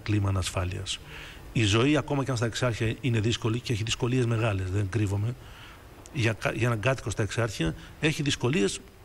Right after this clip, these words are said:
σημαντικές. Έτσι. Άλλο να πηγαίνεις επισκέπτης και άλλο να ζεις εκεί. Και να έχεις μολότοφ, δακρυγόνα και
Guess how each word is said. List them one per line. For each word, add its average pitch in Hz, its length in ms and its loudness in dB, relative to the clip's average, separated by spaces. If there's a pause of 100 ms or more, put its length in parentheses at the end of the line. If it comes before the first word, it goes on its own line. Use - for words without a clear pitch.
(200)
σημαντικές. 139 760 0 (460)
Έτσι. - 260 -6 (380)
Άλλο 131 160 2
να 127 100 2
πηγαίνεις 113 300 2
επισκέπτης 113 440 0
και 185 100 2
άλλο 170 80 4
να 160 80 4
ζεις 156 140 2
εκεί. 127 280 2 (260)
Και 151 100 0
να 143 100 4
έχεις 131 320 -2 (200)
μολότοφ, 127 600 2
δακρυγόνα 120 600 2
και 107 400 0